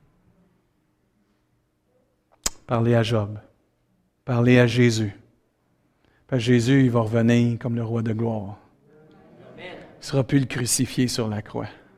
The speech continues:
C'est fini, ça. Il va revenir pour régner avec nous, son armée.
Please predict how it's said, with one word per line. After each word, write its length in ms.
C'est 60
fini, 360
ça. 300
Il 120
va 100
revenir 680
pour 180
régner 520
avec 880
nous, 380
son 320
armée. 500